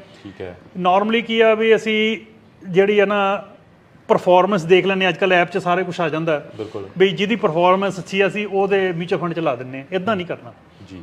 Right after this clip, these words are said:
Speaker 2: ਕਦੀ ਵੀ ਸਾਲ, ਦੋ ਸਾਲ, ਤਿੰਨ ਸਾਲ ਦੀ ਜਿਹੜੀ ਆ ਪਰਫਾਰਮੈਂਸ ਦੇਖ ਕੇ ਮਿਊਚੁਅਲ ਫੰਡ ਦੀ ਸਿਲੈਕਸ਼ਨ ਨਹੀਂ ਕਰਨੀ।
Speaker 1: ਠੀਕ ਹੈ।
Speaker 2: ਜਦੋਂ ਵੀ ਤੁਸੀਂ ਮਿਊਚੁਅਲ ਫੰਡ ਦੀ ਸਿਲੈਕਸ਼ਨ ਕਰਨੀ ਆ, ਤੁਸੀਂ ਦੇਖਣਾ ਉਹ ਫੰਡ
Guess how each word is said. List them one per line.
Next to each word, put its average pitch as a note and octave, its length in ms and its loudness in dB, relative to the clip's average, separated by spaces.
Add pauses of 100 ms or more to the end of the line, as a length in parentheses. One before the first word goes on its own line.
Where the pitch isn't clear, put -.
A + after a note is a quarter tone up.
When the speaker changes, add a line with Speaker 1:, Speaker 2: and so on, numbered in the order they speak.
Speaker 2:
ਕਦੀ B3 260 6
ਵੀ B3+ 140 2
ਸਾਲ, G#3 460 4
ਦੋ G3 240 4
ਸਾਲ, G#3 260 4
ਤਿੰਨ F#3+ 260 0
ਸਾਲ F#3+ 300 2
ਦੀ G3 200 -4
ਜਿਹੜੀ F#3+ 280 0
ਆ F#3+ 100 4
ਪਰਫਾਰਮੈਂਸ F3 720 -2
ਦੇਖ E3 260 0
ਕੇ F3 220 -2
ਮਿਊਚੁਅਲ E3+ 340 -4
ਫੰਡ D#3 180 -8
ਦੀ D#3+ 100 -12
ਸਿਲੈਕਸ਼ਨ E3 400 -6
ਨਹੀਂ D3+ 240 -8
ਕਰਨੀ। A2+ 280 -14 (260)
Speaker 1:
ਠੀਕ F#2+ 220 -10
ਹੈ। E2+ 120 -14 (480)
Speaker 2:
ਜਦੋਂ G3+ 340 4
ਵੀ D4+ 100 6
ਤੁਸੀਂ B3+ 280 0
ਮਿਊਚੁਅਲ G#3+ 300 -2
ਫੰਡ G3+ 180 -2
ਦੀ G#3 80 -6
ਸਿਲੈਕਸ਼ਨ F3+ 380 -4
ਕਰਨੀ E3 320 -4
ਆ, G3 180 -6 (340)
ਤੁਸੀਂ G#3 260 -6
ਦੇਖਣਾ F#3 320 0
ਉਹ F3+ 180 -2 (120)
ਫੰਡ E3+ 180 2